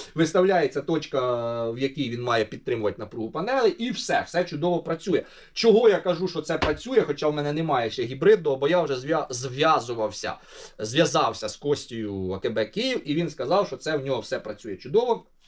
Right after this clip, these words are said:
От, тобто буде і у вас, і в мене працювати. От такий варіант, це просто супер. Е, і получається, що у вас тут, скільки б не було під'єднано, скільки б не було споживання, шим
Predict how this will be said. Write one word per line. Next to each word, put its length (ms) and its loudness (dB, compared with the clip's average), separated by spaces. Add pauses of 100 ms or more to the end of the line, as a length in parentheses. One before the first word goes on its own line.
(420)
От, 340 4
тобто 420 0
буде 280 -4
і 40 -2
у 60 -8
вас, 240 -6
і 40 -10
в 40 -12
мене 200 -8
працювати. 540 -2 (340)
От 220 6
такий 380 0
варіант, 480 4
це 100 -2
просто 380 0
супер. 440 -2 (280)
Е, 400 4
і 20 0
получається, 680 0
що 160 0
у 160 0
вас 300 4
тут, 280 -6 (280)
скільки 320 -2
б 60 -4
не 100 0
було 280 2
під'єднано, 640 0
скільки 260 -4
б 40 -6
не 100 -4
було 200 -2
споживання, 640 0
шим 400 2